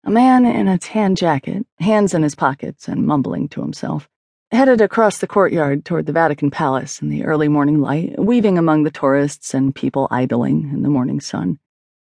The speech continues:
At first, there wasn't anything about him that drew the attention of the police or the Swiss guard. He just walked like he knew where he was going. Then something changed in his step.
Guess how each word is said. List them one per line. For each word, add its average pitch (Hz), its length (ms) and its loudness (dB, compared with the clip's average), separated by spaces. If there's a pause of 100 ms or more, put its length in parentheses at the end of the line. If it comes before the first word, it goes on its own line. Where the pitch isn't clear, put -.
(260)
At - 120 -2
first, 339 240 2
there - 80 2
wasn't 269 260 2
anything 254 320 2
about 180 320 0
him 165 140 0
that 180 100 -2
drew 175 180 -2
the 147 140 0
attention 135 460 -2
of 139 100 -2
the - 80 -8
police 143 500 -4
or 170 120 0
the 151 80 -4
Swiss - 280 -6
guard. 139 460 -6 (580)
He - 80 -4
just - 300 0
walked 247 260 0
like 240 200 0
he 240 100 2
knew 240 160 4
where 220 100 2
he 208 140 2
was 196 140 -4
going. 240 400 -2 (1120)
Then 285 480 2 (400)
something 277 320 2
changed 185 580 0
in 165 80 -2
his 156 160 -2
step. 160 320 -4